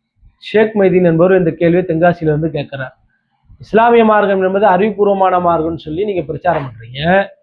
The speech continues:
ஆனா இஸ்லாத்தை ஏற்றுக்கொண்ட பல முஸ்லிம்கள் வந்து அவங்க கடைகள் கட்டும்போது, வீடு கட்டும்போது வாஸ்து சாஸ்திர அடிப்படையில அவங்க வீடு கட்டுறாங்க, கடை கட்டுறாங்க. இது அப்ப எப்படி இஸ்லாம் வந்து ஒரு பகுத்தறிவு பூர்வமான மார்க்கம் ஆகும் அப்படின்னு கேள்வி கேட்கிறாங்க.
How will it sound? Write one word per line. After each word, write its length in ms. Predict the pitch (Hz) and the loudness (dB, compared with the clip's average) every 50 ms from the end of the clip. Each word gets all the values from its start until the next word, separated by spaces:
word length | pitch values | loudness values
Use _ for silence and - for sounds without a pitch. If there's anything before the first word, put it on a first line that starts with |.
| _ _ _ _ _ _ _ _ - | _ _ _ _ _ _ _ _ -10
ஆனா 160 | 156 202 240 247 240 | -2 0 2 4 4
இஸ்லாத்தை 480 | 220 - - 226 247 254 247 247 233 226 | 2 2 2 2 2 2 4 4 4 4
ஏற்றுக்கொண்ட 420 | 226 208 220 214 208 214 214 220 214 | 4 2 0 -2 -2 0 0 0 2
பல 160 | 214 208 208 | 2 2 2
முஸ்லிம்கள் 540 | 202 202 185 - - 220 220 220 208 202 190 | 2 0 -4 -4 -4 -4 -2 0 0 0 0
வந்து 240 | 196 190 190 196 247 240 233 214 208 202 202 190 | 0 0 0 2 2 4 4 4 4 4 4 4
அவங்க 300 | 185 185 190 190 185 185 | 4 2 2 -2 -2 -2
கடைகள் 420 | 185 180 196 202 190 196 185 190 | 0 0 0 0 0 -2 -2 -4
கட்டும்போது, 520 | 175 170 - 170 165 156 156 156 160 170 180 185 190 190 - _ _ _ _ _ _ | -6 -6 -6 -8 -6 -4 -4 -2 -2 -2 -2 -2 -4 -4 -6 _ _ _ _ _ _
வீடு 180 | 208 214 208 202 | 0 2 2 4
கட்டும்போது 520 | 180 185 147 175 165 160 156 156 156 175 185 190 196 170 | 2 2 0 0 0 2 2 2 2 2 2 2 2 2
வாஸ்து 380 | 175 170 202 240 - - 208 | 2 2 2 0 -2 -4 -8
சாஸ்திர 440 | - - 214 208 208 - 220 202 202 | -2 0 0 0 0 0 0 2 2
அடிப்படையில 540 | 185 180 208 226 196 214 208 208 202 214 233 | 2 0 -2 -4 -2 0 2 4 4 4 4
அவங்க 180 | 226 208 196 | 2 0 -2
வீடு 200 | 180 190 190 185 | -4 -2 -2 -2
கட்டுறாங்க, 380 | 180 170 143 151 165 165 180 185 180 | -2 -4 -4 -4 -6 -4 -4 -6 -6
கடை 180 | 180 165 180 175 | -4 -4 -2 -2
கட்டுறாங்க. 420 | 170 156 - 151 147 143 143 147 151 151 143 127 120 - _ _ _ _ _ _ _ _ _ | -4 -6 -6 -8 -10 -10 -10 -10 -10 -10 -10 -12 -16 -20 _ _ _ _ _ _ _ _ _
இது 80 | 226 240 | 0 2
அப்ப 200 | 226 220 220 226 | 2 2 4 2
எப்படி 220 | 220 220 208 226 233 220 | 2 2 2 0 -2 -2
இஸ்லாம் 380 | 202 - - 214 220 208 190 | -4 -4 -2 -2 0 0 0
வந்து 160 | 185 185 190 196 | -2 -2 0 -2
ஒரு 140 | 190 175 170 | -2 -2 0
பகுத்தறிவு 480 | 175 180 180 202 196 202 190 185 180 165 | -2 -2 -2 -2 -2 -2 -2 -2 -2 -2
பூர்வமான 400 | 160 170 165 165 165 165 165 170 165 | -2 -4 -2 -2 0 0 0 -2 0
மார்க்கம் 360 | 160 147 151 156 156 151 143 | 0 -2 -2 -2 -4 -6 -6
ஆகும் 220 | 135 131 131 147 | -8 -8 -8 -10
அப்படின்னு 260 | 147 135 170 214 220 180 | -12 -8 -6 -6 -4 -2
கேள்வி 220 | 202 196 190 170 | -2 0 0 0
கேட்கிறாங்க. 380 | 151 151 135 - 131 120 117 | -2 -6 -10 -12 -14 -14 -16